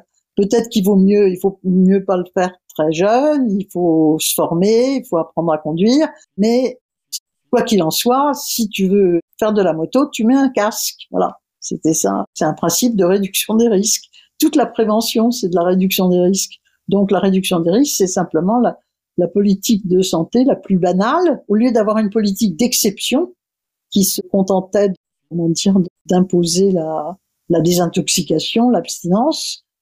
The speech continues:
bon, c'est dire, bon, ben, peut-être que, évidemment, peut-être que l'abstinence, ça peut être mieux, mais pas forcément d'ailleurs.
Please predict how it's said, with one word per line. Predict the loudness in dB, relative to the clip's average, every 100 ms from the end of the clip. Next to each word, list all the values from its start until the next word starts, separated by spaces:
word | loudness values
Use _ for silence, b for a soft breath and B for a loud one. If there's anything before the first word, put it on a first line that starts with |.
| -4
bon, | -4 -4 _ _ -8
c'est | -2 0
dire, | 0 0 2 0
bon, | 0 0
ben, | 0 -2 -6 _
peut-être | -4 -2 -4 -2
que, | -2 0 -2 -6 _ _ -12
évidemment, | -4 0 2 2 0
peut-être | -2 -2 -2 0
que |
l'abstinence, | -2 -2 -4 0 2 2 -2
ça | -4
peut | -2
être | -2 0
mieux, | 2 2 2
mais | 0
pas | 0
forcément | -2 -2 -2 -2 -2 0
d'ailleurs. | 0 0 0 -2